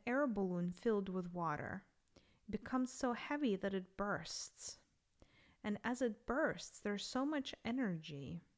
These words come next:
right? But it's, um, it's a calm, it's a calm water, um, that you wanna imagine that it turns into an ocean, an orange ocean, right? And that orange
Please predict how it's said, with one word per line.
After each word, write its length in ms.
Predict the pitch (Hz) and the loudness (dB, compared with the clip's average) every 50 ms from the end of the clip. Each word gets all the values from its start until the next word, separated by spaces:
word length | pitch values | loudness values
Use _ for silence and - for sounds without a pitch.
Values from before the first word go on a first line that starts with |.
| _ _ - | _ _ -10
right? 220 | - 170 165 190 196 | -6 -6 -4 -2 -2
But 100 | 233 233 | 0 0
it's, 220 | 247 240 - - | 0 -2 0 2
um, 280 | 233 214 202 196 190 - - - | 2 4 4 2 0 -4 -8 -8
it's 200 | - 208 196 - | -8 -8 -6 -6
a 60 | 220 - _ - | -8 -8 _ -18
calm, 800 | - - - - 226 226 226 220 208 190 170 170 170 180 202 214 _ _ _ _ _ _ _ _ _ _ - - | -18 -16 -8 -6 -6 -4 -2 -2 -2 -2 -2 -2 -4 -6 -8 -10 _ _ _ _ _ _ _ _ _ _ -12 -10
it's 160 | 190 - - | -8 -6 -6
a 60 | 202 | -8
calm 580 | - - - - 233 226 220 214 202 190 190 180 | -8 -10 -10 -4 -2 0 0 2 0 0 -2 -2
water, 500 | 170 151 - 85 - 65 69 - 196 - _ _ _ _ _ _ _ - - - - - _ _ _ - - | -4 -4 -4 -4 -4 -6 -6 -6 -8 -10 _ _ _ _ _ _ _ -20 -20 -20 -20 -20 _ _ _ -6 -2
um, 460 | 196 190 190 190 190 185 185 196 196 - _ _ _ _ - - - - - _ - | 0 2 2 2 2 0 0 -2 -4 -8 _ _ _ _ -20 -20 -20 -20 -20 _ -6
that 200 | 233 214 - - | -4 -4 -4 -2
you 200 | 196 196 226 262 | 0 0 0 0
wanna 260 | 277 330 349 330 269 | 0 0 0 2 2
imagine 560 | 220 196 185 185 175 180 196 202 - 214 190 | 2 2 2 0 0 0 0 0 0 0 0
that 120 | 185 180 185 | 0 0 -2
it 120 | 180 - | -4 -6
turns 300 | - - 233 226 240 233 | -4 -2 0 0 0 2
into 260 | 247 226 214 - 208 190 | 0 0 0 0 0 0
an 120 | 185 - - _ - | -2 -2 -6 _ -4
ocean, 540 | 180 180 185 - - - - - 180 185 - _ _ _ _ _ _ _ _ _ _ _ - | -2 -2 -2 -4 -6 -6 -6 -6 -6 -8 -10 _ _ _ _ _ _ _ _ _ _ _ -2
an 100 | 196 196 190 - - | -2 -2 -2 0 0
orange 360 | 196 208 214 208 208 208 - - - 190 | 2 2 2 2 0 -4 -6 -6 -4 -4
ocean, 440 | 185 190 - - - - - 185 180 - _ _ _ _ _ _ _ _ _ _ _ _ _ - | -4 -4 -4 -6 -6 -6 -6 -6 -6 -10 _ _ _ _ _ _ _ _ _ _ _ _ _ -8
right? 200 | - 160 175 202 - _ _ _ _ - _ - - - - - _ _ - | -6 -6 -6 -6 -10 _ _ _ _ -20 _ -20 -20 -20 -20 -20 _ _ -2
And 100 | 214 202 | 0 4
that 180 | 202 214 214 - - | 4 4 2 2 0
orange 380 | 208 240 285 320 302 269 - | 2 2 4 4 4 2 0